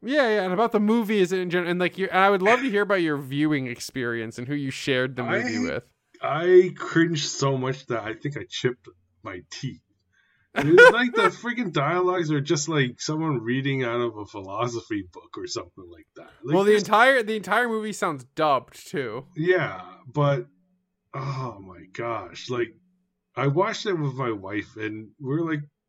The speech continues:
Speaker 2: "What, what the heck?" And she's, she told me to pass a <laughs> message to Matt. He's like,
Speaker 1: Oh,
Speaker 2: "Matt,
Speaker 1: yeah?
Speaker 2: what the heck is wrong with you?" <laughs>
Speaker 1: Look, it's, it's a piece of, it's a piece of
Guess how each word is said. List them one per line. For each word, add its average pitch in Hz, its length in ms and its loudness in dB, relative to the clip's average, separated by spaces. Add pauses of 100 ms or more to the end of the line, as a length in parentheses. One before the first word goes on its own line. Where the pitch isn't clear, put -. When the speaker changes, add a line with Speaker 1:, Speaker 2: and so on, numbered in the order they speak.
(140)
Speaker 2:
"What, 175 180 -14 (420)
what 156 220 -10
the 202 120 -6
heck?" 151 480 -2
And 123 360 0 (300)
she's, 185 480 2
she 196 160 -4
told 208 240 0
me 202 100 2
to 175 80 8
pass 143 320 0
a 135 60 2
<laughs> - 0 -
message 123 500 -2
to 135 100 0
Matt. 107 320 -6
He's 123 260 -6
like, 120 220 0 (100)
Speaker 1:
Oh, 147 200 -2
Speaker 2:
"Matt, 143 40 -2
Speaker 1:
yeah? 160 220 2
Speaker 2:
what 185 160 0
the 190 100 0
heck 165 220 2
is 147 160 4
wrong 135 280 6
with 123 160 4 (520)
you?" - 160 8
<laughs> - 0 - (2250)
Speaker 1:
Look, 311 240 8
it's, 226 300 0
it's 202 260 0
a - 60 0
piece 254 360 -4
of, 247 60 -2
it's 202 180 -8
a 185 40 -10
piece 233 360 -10
of 190 140 -6